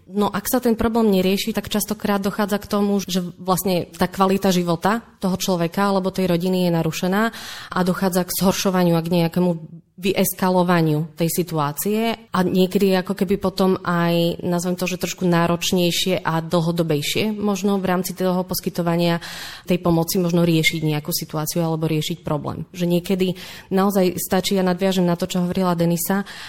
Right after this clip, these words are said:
že naozaj byť pozorný voči zmenám v rámci toho prežívania, v rámci toho správania. A už ak možno vnímame, že niečo je nad naše nejaké sily, schopnosti a že možno by sme potrebovali počuť názor nejakej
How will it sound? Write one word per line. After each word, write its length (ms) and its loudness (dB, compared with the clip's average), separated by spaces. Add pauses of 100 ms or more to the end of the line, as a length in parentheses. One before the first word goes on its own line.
(140)
že 160 -2
naozaj 320 2
byť 240 0
pozorný 400 2
voči 320 0
zmenám 480 2 (240)
v 80 -18
rámci 320 0
toho 160 2
prežívania, 560 0
v 160 -2
rámci 240 -4
toho 160 2
správania. 720 0
A 20 -4
už 220 -2
ak 80 -8
možno 400 2 (340)
vnímame, 460 4
že 160 2
niečo 320 2
je 160 4
nad 400 2
naše 400 2
nejaké 320 0
sily, 400 0
schopnosti 640 -4
a 160 0
že 80 -2 (160)
možno 240 -2
by 100 -2
sme 140 2
potrebovali 720 0 (320)
počuť 320 0
názor 400 4
nejakej 320 0